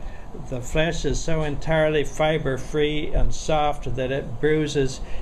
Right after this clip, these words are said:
even if it only falls six or ten inches, uh, when it's ripe.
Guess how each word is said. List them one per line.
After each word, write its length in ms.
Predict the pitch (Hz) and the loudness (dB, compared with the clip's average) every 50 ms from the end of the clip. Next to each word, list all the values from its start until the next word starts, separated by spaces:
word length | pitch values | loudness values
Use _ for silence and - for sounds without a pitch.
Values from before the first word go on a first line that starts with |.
| - | 0
even 320 | - - 156 151 147 139 143 | 0 0 2 2 2 2 0
if 160 | 143 139 - | -2 -2 -2
it 80 | 147 135 | 0 0
only 320 | 139 139 139 135 131 127 | 2 2 2 2 2 0
falls 480 | 127 - 147 139 139 135 131 123 123 - | 2 2 2 2 2 2 2 2 0 0
six 360 | - - 147 143 - - - | 0 -2 -2 -2 -2 -4 -6
or 80 | 131 | -6
ten 340 | 123 - - 139 139 135 131 | -4 -4 -2 -2 0 0 0
inches, 520 | 127 127 123 117 - - 107 - - - - - - - - - - - - - - - - - - | -2 -2 -2 -4 -4 -4 -6 -6 -6 -6 -8 -8 -8 -8 -6 -8 -8 -8 -4 -2 -2 -2 -2 -4 -8
uh, 240 | - 139 123 123 123 | -6 -4 -2 -2 -2
when 280 | 131 - - 139 131 131 | -2 0 0 0 2 2
it's 280 | 127 117 120 - - | 0 0 0 -2 -2
ripe. 360 | - 131 117 101 104 107 - | 0 0 0 0 0 -4 -6